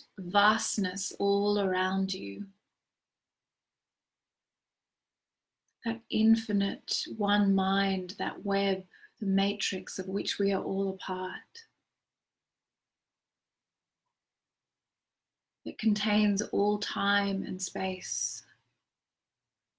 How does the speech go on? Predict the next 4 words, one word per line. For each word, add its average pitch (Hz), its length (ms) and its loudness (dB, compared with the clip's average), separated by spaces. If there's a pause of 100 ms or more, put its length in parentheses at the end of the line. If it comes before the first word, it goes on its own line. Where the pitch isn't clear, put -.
(760)
all 208 200 0
history 202 680 0
and 185 240 -6
future. 196 580 -6